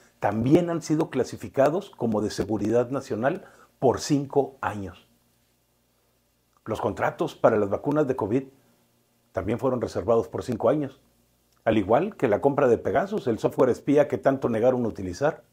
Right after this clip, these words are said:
Los detalles de las operaciones de la dea en México. Y se dicen transparentes, ¿realmente qué es lo que están ocultando? ¿Qué es lo que no quieren que veamos?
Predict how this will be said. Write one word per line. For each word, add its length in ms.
Los 180
detalles 440
de 80
las 140
operaciones 500
de 100
la 120
dea 180
en 80
México. 500
Y 80
se 100
dicen 280
transparentes, 800
¿realmente 480
qué 100
es 60
lo 100
que 60
están 220
ocultando? 520
¿Qué 220
es 140
lo 100
que 120
no 160
quieren 280
que 120
veamos? 460